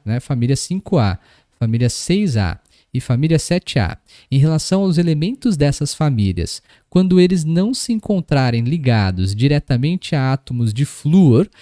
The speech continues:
você tem o número de oxidação deles equivalente a menos três, menos dois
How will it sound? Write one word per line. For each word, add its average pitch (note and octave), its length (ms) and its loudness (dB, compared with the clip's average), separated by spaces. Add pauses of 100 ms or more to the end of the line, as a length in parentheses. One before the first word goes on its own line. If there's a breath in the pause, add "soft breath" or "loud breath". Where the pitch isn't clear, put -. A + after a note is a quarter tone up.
(280 loud breath)
você D3+ 240 0
tem D#3 200 0
o D3+ 40 4
número G3 300 4
de D3+ 80 2
oxidação A2 640 -2
deles B2+ 520 0
equivalente D3 680 0
a F2 180 -2
menos G2+ 480 -2
três, - 680 -4
menos G#2+ 540 -2
dois E3+ 520 0